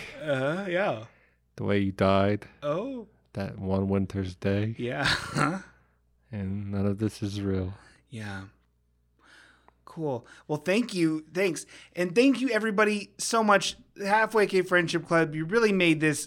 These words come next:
Speaker 1: into a real banger. I got quite a fucking long thing to edit. Thanks for that.
Speaker 2: Made it into a real long day.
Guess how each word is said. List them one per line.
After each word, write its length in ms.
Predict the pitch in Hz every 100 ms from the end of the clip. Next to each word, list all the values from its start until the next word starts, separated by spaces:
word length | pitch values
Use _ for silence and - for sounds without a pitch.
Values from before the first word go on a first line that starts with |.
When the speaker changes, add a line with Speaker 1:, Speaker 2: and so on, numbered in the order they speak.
| -
Speaker 1:
into 280 | 151 143 139
a 120 | 123
real 220 | 135 185
banger. 520 | 143 131 120 120 117 123
I 140 | 135
got 340 | 117 131 120
quite 240 | - 175 160
a 60 |
fucking 340 | 151 156 147 139
long 220 | 135 135
thing 220 | 139 131
to 120 | 135
edit. 280 | 120 120 117 -
Thanks 320 | 147 139 127
for 80 | 123
that. 320 | 127 123 117
Speaker 2:
Made 200 | 123 135
it 40 | 135
into 200 | 120 120
a 40 |
real 220 | 101 117
long 240 | 117 113 110
day. 260 | 104 95